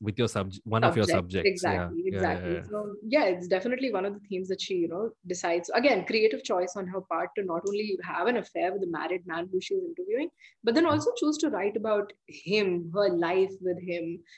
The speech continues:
Speaker 2: how it affects her, how the aftermath of the affair left her, and all of that. And I'm like, it's a very bold, she's not, like, trying to sugarcoat anything. She's not trying to make it nice. And again, that's a creative choice, and I feel like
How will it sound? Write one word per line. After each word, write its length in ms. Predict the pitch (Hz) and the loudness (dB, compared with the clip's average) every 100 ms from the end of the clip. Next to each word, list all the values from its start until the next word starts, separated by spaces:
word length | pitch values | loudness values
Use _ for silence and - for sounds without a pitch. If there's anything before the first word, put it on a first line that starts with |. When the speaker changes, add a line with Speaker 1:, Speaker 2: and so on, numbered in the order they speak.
| _ - | _ 0
Speaker 2:
how 120 | 185 | 2
it 100 | 202 | 4
affects 440 | 208 - 190 - - | 0 2 0 0 -4
her, 160 | 202 180 | -2 0
how 160 | 180 180 | 0 0
the 160 | 196 | 0
aftermath 580 | - 175 - 196 185 180 | -2 -4 -4 -4 -4 -4
of 80 | 185 | -6
the 140 | 180 185 | -4 -2
affair 380 | 175 - 170 175 | -4 -2 0 2
left 320 | 165 170 - 180 | 2 0 -6 -6
her, 100 | 170 | -4
and 80 | 170 | -2
all 160 | 175 | -4
of 80 | 190 | -2
that. 220 | 160 160 | -6 -6
And 100 | 170 | -8
I'm 100 | 175 | -4
like, 220 | 185 190 - _ _ - | -2 -2 -4 _ _ -2
it's 120 | 226 | 0
a 100 | 247 | 4
very 320 | 226 349 330 | 6 6 6
bold, 380 | 170 196 214 214 | 8 8 8 4
she's 220 | - 202 | -2 -2
not, 280 | 185 190 208 | -2 -2 0
like, 180 | 180 170 | -2 -2
trying 280 | 180 170 170 | -4 -4 -4
to 80 | |
sugarcoat 600 | 185 - 175 190 190 180 | -2 0 2 2 4 4
anything. 460 | 175 165 170 170 170 | 2 0 -2 -4 -4
She's 180 | 170 175 | -4 -4
not 200 | 175 175 | -4 -4
trying 260 | 196 175 | -6 -4
to 80 | 170 | -4
make 260 | 175 165 165 | -2 -2 -2
it 140 | 175 | -4
nice. 460 | 165 160 165 165 _ _ _ _ _ - | -4 -4 -4 -6 _ _ _ _ _ -8
And 300 | 175 170 180 | -4 -4 0
again, 220 | 226 220 | 4 4
that's 160 | 180 185 | 4 -2
a 80 | - | -2
creative 320 | 226 226 262 | 2 2 2
choice, 280 | - 202 226 | 0 0 0
and 80 | 208 | -4
I 80 | 196 | -4
feel 200 | 196 196 | -4 0
like 220 | 185 | 0